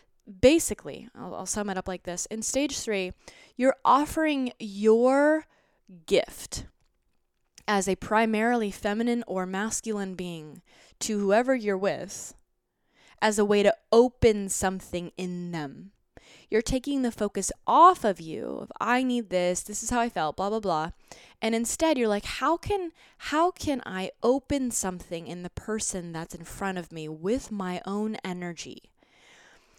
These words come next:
So stage three isn't very hot. It's not super hot to sit down and say, "Let's talk, I this, I this, when I thought, blah, blah, blah." That doesn't make you wanna rip your panties off. But if you create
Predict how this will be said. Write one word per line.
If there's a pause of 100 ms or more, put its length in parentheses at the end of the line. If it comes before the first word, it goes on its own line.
So
stage
three
isn't
very
hot. (280)
It's
not
super
hot
to
sit
down
and
say,
"Let's
talk,
I
this,
I
this, (460)
when
I
thought,
blah,
blah,
blah." (440)
That
doesn't
make
you
wanna
rip
your
panties
off. (1200)
But
if
you (520)
create